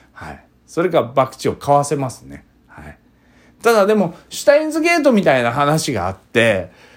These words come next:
あのー、世界線の上で成り立ってるんだったら、それはやっぱまた違う話になるので、一概にタイムマシーンができたからって、いつの時代で何をしたいっていうのはちょっと違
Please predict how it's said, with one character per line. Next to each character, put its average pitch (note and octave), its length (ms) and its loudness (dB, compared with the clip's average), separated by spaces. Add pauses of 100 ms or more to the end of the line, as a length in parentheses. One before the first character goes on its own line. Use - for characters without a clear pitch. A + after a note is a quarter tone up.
(140)
あ B2+ 180 4
の G2+ 1080 -2
ー、 G2 40 -10
世 F#3 180 -2
界 D#4+ 300 2
線 C4+ 260 -2
の F#3+ 120 -2
上 F#3 140 0
で C#3 120 0
成 C#3+ 180 -2
り F3 100 -2
立 G#3+ 100 2
っ A#3 180 0
て C#4 100 2
る A#3 120 4
ん D#3+ 80 0
だ G#2+ 100 -4
っ - 100 -16
た G2 100 -6
ら、 G#2+ 380 0
そ - 220 -12
れ C#3+ 80 0
は F#3 440 2 (720)
や D3+ 100 -2
っ - 20 -6
ぱ F3 100 2
ま D#3+ 140 2
た D#3 100 -2
違 - 180 -4 (120)
う E3 60 -6
話 E3+ 320 -2
に A2+ 120 -4
な C3+ 160 0
る C3 120 -2
の D#2+ 480 -10
で、 A#2 460 0 (400)
一 A2 180 -8
概 B3 160 2
に B3 180 -4
タ A3+ 160 2
イ A#3 40 2
ム B3 140 2
マ B3+ 180 4
シ B3+ 240 -4
ー - 20 0
ン F3 40 0
が C3 100 -2
で F3 140 0
き F3 40 -14
た D3+ 120 0
か B2+ 80 -2
ら G2+ 100 -2
っ - 60 -20
て、 G#2 100 -10
い A2+ 100 -4
つ A3 140 -6
の A3 140 0
時 D#3+ 160 -4
代 B2+ 580 0
で D3+ 220 -2
何 F3 440 -4
を C#4+ 140 0
し - 100 -6
た F#3+ 140 2
い F3 40 0
っ E3 80 -4
て D#3 100 -4
い - 20 -2
う G#2+ 60 -4
の F#2+ 60 -8
は G2 80 -12
ち - 100 -6
ょ C4 60 2
っ - 20 -8
と C3+ 160 -10
違 - 220 -12